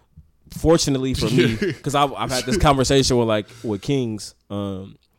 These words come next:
Speaker 1: around, like, being in a fucking echo chamber. For me, I've crafted a s-, both online and in real life communities of people who actually do work and don't just talk. Um, but I always see people,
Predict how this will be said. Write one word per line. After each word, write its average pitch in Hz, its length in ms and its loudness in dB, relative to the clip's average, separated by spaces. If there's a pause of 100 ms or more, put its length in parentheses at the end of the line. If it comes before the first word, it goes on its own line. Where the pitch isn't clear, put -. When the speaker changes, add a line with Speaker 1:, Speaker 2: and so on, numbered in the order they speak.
(360)
Speaker 1:
around, 104 240 0
like, 101 160 -4
being 104 180 -6
in 101 100 -8
a 98 40 -10
fucking 98 300 -12
echo 101 280 -10
chamber. 95 340 -12
For - 140 -16
me, 113 180 -6
I've 107 180 -6 (160)
crafted 110 640 -8
a - 40 -16
s-, - 160 -12 (360)
both 101 280 -4
online 101 600 -8 (380)
and 104 340 -6
in 95 140 -8
real 98 160 -4
life 98 240 -6
communities 98 440 -4
of 107 60 -6
people 98 260 -4
who 95 100 -2
actually 92 280 -6
do 95 120 -6
work 95 400 -6 (200)
and 92 100 -8
don't 90 160 -4
just 90 200 -8
talk. 90 340 -6 (360)
Um, 87 520 -10 (340)
but 101 100 -2
I 98 40 2
always 104 360 2
see 107 200 -4
people, 95 500 -2